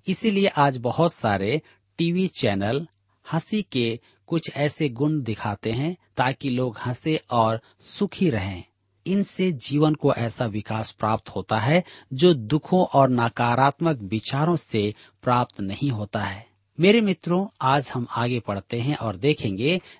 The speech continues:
नीति वचन पन्द्रह के चौदह पद में, "समझने वाले का मन ज्ञान की खोज में रहता है, परंतु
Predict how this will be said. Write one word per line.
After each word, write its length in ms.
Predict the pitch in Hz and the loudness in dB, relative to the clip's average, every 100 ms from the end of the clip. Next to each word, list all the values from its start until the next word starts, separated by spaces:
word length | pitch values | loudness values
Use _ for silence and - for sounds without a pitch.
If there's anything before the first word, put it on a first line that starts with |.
| - | -2
नीति 300 | 165 - 190 | 0 2 2
वचन 380 | 147 - 127 147 | 2 0 -2 -2
पन्द्रह 380 | - 101 98 104 | -2 -2 -2 -6
के 260 | - 151 - | -4 -6 -4
चौदह 340 | 160 160 160 | -2 0 0
पद 280 | 143 - 90 | 0 -4 -4
में, 240 | 95 - - _ _ _ - | -8 -12 -18 _ _ _ -18
"समझने 640 | - 180 190 170 - 202 | 0 2 2 0 0 -2
वाले 600 | 175 117 113 104 98 131 _ _ _ | 0 0 0 0 -4 -8 _ _ _
का 140 | - 113 | 0 0
मन 460 | 107 156 110 101 127 - 110 | 4 4 4 0 -6 -14 -8
ज्ञान 380 | 107 165 185 180 | 2 4 4 2
की 180 | - | -4
खोज 460 | 151 - - 143 135 | -8 -8 -2 -2 0
में 120 | 120 | -2
रहता 300 | 95 90 - | -4 -8 -10
है, 300 | 92 - - _ _ _ - | -12 -12 -16 _ _ _ -4
परंतु 540 | 104 101 95 160 185 | -2 -2 -2 0 0